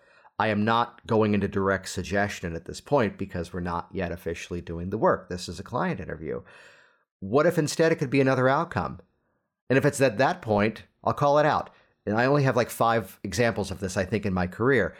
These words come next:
If I get the answer of, "Well, that's not gonna work either." And, and I want you to hear this next phrase, and we're gonna put this into the show notes, so, um, listen carefully here.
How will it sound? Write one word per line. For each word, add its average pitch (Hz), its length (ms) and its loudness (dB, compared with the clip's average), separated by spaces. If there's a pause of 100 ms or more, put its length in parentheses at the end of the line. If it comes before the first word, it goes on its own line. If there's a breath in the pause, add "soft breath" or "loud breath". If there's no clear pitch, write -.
(120)
If 101 100 -4
I 123 80 2
get 156 240 2
the 131 160 4
answer 131 320 2
of, 104 180 0
"Well, 113 140 2
that's 117 220 2
not 113 160 0
gonna 95 120 -2
work 95 200 0
either." 87 360 0 (880)
And, 113 200 0
and 117 120 0
I 113 40 2
want 131 240 2
you - 40 -2
to 117 60 0
hear 135 340 0
this 123 220 -2
next 107 220 -2
phrase, 85 400 0
and 95 100 -4
we're 95 80 -2
gonna 98 140 0
put - 280 -2
this 104 360 2 (720 soft breath)
into 127 240 4
the 104 100 2
show 110 280 2
notes, 82 280 -4
so, 90 320 -2
um, 82 360 -4 (100)
listen 98 260 -4
carefully 87 400 -6
here. 80 240 -12